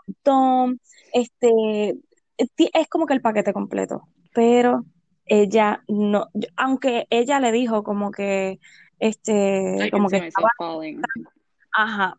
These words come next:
Speaker 1: pero yo no la veo, no sé.
Speaker 2: No,
Speaker 1: No sé,
Speaker 2: no.
Speaker 1: ¿cómo,
Speaker 2: Es
Speaker 1: cómo
Speaker 2: como
Speaker 1: tú
Speaker 2: tú
Speaker 1: ves?
Speaker 2: dices, es el safe so-, choice. Y algo que, este,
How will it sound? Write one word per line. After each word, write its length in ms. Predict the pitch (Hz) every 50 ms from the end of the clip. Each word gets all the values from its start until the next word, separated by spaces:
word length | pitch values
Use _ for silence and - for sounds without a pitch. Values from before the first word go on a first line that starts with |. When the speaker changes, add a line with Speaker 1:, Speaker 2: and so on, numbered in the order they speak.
| _ -
Speaker 1:
pero 340 | - 269 269 262 262 262 254
yo 300 | 240 220 220 254 254 254
no 120 | 254 262
la 200 | 262 262 254 247
veo, 500 | 233 226 233 233 226 214 208 208 202 196 _ _ _ -
no 220 | 247 277 311 285
sé. 400 | 262 - - - 196 185 180 175 _ _ _ _ _ _ _ -
Speaker 2:
No, 360 | - - 190 175 160 151 156 _ -
Speaker 1:
No 140 | - 226 226 214
sé, 200 | - - 208 202
Speaker 2:
no. 80 | 196 - _ _
Speaker 1:
¿cómo, 400 | - 233 240 240 247 247 240 233 202
Speaker 2:
Es 60 | 208
Speaker 1:
cómo 120 | 233 240
Speaker 2:
como 40 | 247
Speaker 1:
tú 80 | 214 240
Speaker 2:
tú 60 | 226
Speaker 1:
ves? 100 | 214 208
Speaker 2:
dices, 460 | 185 - - 180 175 - - - _ _ _ _ _ _ _ _ -
es 100 | - 208
el 120 | 214 214 208
safe 220 | - 233 214 208 196
so-, 240 | - - 190 185 -
choice. 460 | - 214 - 240 214 190 170 175 _ _ _
Y 240 | - 240 240 233 220 - _ -
algo 420 | 196 208 208 202 202 240 262 247
que, 380 | - 262 247 220 196 185 147 -
este, 840 | - - 196 185 175 _ - - 185 175 165 151 151 - - - -